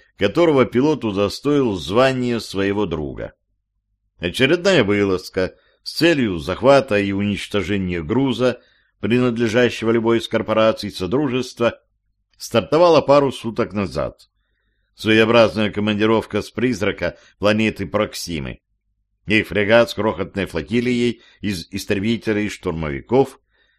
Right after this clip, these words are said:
патрулирует торговые и грузовые маршруты в районе пяти планет, района Креатории. Но не для того, чтобы напасть сразу. Все лидеры повстанцев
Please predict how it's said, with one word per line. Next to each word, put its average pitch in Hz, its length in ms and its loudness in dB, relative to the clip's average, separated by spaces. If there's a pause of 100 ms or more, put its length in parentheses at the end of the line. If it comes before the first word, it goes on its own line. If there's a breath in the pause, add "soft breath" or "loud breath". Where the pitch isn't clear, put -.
патрулирует 160 760 2
торговые 151 560 0
и - 20 2
грузовые 98 420 0
маршруты 104 680 -4
в 82 40 -4
районе 123 400 -2
пяти 110 340 -4
планет, 95 640 -4 (260 soft breath)
района 123 800 0
Креатории. 104 880 0 (480)
Но 123 160 6
не 123 160 4
для 120 240 4
того, 135 340 4
чтобы 98 240 -4
напасть 104 420 0
сразу. 101 600 0 (840)
Все - 200 -2
лидеры 113 340 4
повстанцев 104 840 0